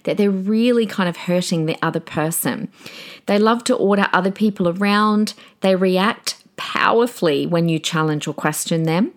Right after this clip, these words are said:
Um, they're not themselves usually very expressive of emotion. They're not, not very kind of warm or, or expressive of their own feelings.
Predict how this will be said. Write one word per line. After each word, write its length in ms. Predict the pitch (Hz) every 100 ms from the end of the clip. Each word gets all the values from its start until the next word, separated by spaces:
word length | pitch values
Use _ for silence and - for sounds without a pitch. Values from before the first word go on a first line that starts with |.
| _ - - - - -
Um, 300 | 185 180 180
they're 180 | 175 190
not 280 | 190 208 -
themselves 760 | 226 208 - 185 160 180 180 185
usually 360 | 180 - 180
very 280 | 175 170 165
expressive 680 | 160 - - 165 - 175 160
of 120 | 156
emotion. 640 | 160 147 151 - 214 233
They're 80 | 185
not, 240 | 170 -
not 160 | 170 165
very 200 | 170 165
kind 180 | 175 160
of 240 | 151 147
warm 460 | 156 156 165 175 165
or, 240 | 147 143 - - - - -
or 120 | 170
expressive 640 | - - - 180 175 - 170
of 140 | 151
their 160 | 151 -
own 260 | 151 160 175
feelings. 840 | - 165 156 160 226 403 466 -